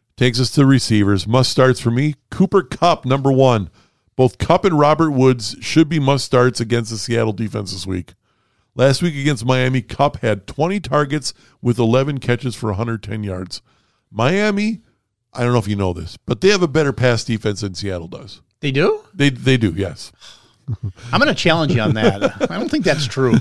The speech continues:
Speaker 1: <laughs> Kupp also has a touchdown in three of his last four games.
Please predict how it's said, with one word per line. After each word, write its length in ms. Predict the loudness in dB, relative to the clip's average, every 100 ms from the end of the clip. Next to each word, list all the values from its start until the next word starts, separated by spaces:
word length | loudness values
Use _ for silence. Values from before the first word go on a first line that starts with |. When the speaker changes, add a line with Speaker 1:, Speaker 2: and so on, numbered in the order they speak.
| 0 -4
Speaker 1:
<laughs> 300 | -6 -6 -4
Kupp 260 | 2 2 4
also 340 | 4 4 4 2
has 120 | 2
a 60 | -2
touchdown 640 | 0 -2 0 0 2 2
in 80 | -2
three 280 | -2 2 2
of 80 |
his 160 | 2 2
last 400 | 2 2 2 0
four 260 | 2 2 2
games. 560 | -2 -4 -6 -10 -14